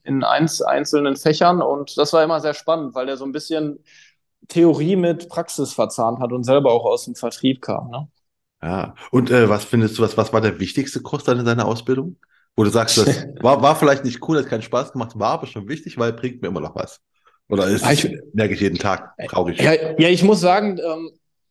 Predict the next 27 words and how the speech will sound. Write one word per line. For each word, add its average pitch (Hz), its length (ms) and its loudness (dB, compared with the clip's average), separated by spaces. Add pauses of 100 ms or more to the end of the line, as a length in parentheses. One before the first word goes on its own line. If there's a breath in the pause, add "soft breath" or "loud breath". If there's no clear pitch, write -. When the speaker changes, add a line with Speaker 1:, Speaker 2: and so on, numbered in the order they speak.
(160)
Speaker 1:
Themen 190 380 2
jetzt 170 200 -4
in 170 160 -4
dem 151 140 0
Studium 175 800 -2
waren 147 200 -2
alle 175 640 -2
super 151 440 0
wichtig. 180 500 -2
Ähm, 139 560 -4
Versicherungsmarketing 151 1300 0
hatten 156 200 -6
wir 147 100 0
da 147 140 2
zum 143 240 -10
Beispiel, 143 360 -2
aber 139 200 2
wir 151 120 0
hatten 170 140 -8
auch 156 160 -4
Themen 165 340 -6
wie 160 260 -2
Versicherungsmathematik, 160 1300 -4
also 139 200 -4
so 135 140 -2
richtig 156 420 -6
trocken. - 500 -6